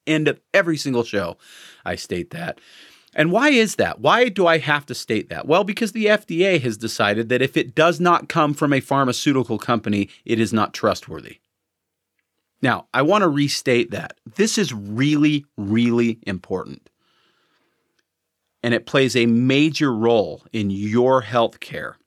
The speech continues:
in this country. If it doesn't come from a pharmaceutical company,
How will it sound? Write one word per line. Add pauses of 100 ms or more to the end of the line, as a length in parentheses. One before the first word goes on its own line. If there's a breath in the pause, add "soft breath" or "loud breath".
(320)
in
this
country. (680)
If (140)
it
doesn't
come
from
a
pharmaceutical
company,